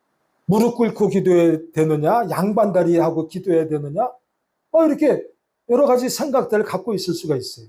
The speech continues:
근데 한번 보세요. 여러분이 다니고 있는 교회에 무릎 꿇고 기도할 수 있는 그 자리가 지금은 많이 없어졌습니다.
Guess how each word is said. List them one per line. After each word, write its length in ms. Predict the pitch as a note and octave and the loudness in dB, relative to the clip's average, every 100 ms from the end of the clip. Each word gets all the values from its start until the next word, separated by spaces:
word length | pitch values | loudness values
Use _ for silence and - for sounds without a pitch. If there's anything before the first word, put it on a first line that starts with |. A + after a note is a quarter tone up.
| _ _ _ _ _ _ _ _ _ _ - | _ _ _ _ _ _ _ _ _ _ -2
근데 200 | D#4 C#4 | 2 4
한번 260 | C#4 C#4 | 4 2
보세요. 340 | G3 F3+ E3 D#3 | 0 0 2 2
여러분이 460 | G#3+ A#3 A#3+ B3 | 2 2 2 0
다니고 340 | D#3 G3+ G#3+ G3 | 0 -2 0 0
있는 320 | G3 G#3 G3 - _ _ | 0 -2 -4 -14 _ _
교회에 560 | B3+ A3+ F3 F3 D#3 - _ _ _ | 0 2 4 2 0 -4 _ _ _
무릎 340 | G3 C4+ D4 - | -2 0 0 0
꿇고 280 | C#4 B3 B3+ | -2 -2 -2
기도할 380 | A#3+ A3 G#3+ | -2 0 0
수 100 | G#3 | 0
있는 200 | G3 G#3 | -2 -2
그 100 | G3 | -4
자리가 580 | F#3 F3 F3 F#3+ F#3+ - _ _ _ _ _ _ _ _ | -10 -4 0 2 2 0 _ _ _ _ _ _ _ _
지금은 380 | - F#3 G3 F#3+ | -4 0 2 2
많이 260 | C#3+ E3+ | 2 2
없어졌습니다. 1000 | E3+ D#3 F#3 B3+ F#3 A#2+ C#3 B2 A#2+ A2 | 2 0 0 0 2 -2 -4 -10 -12 -16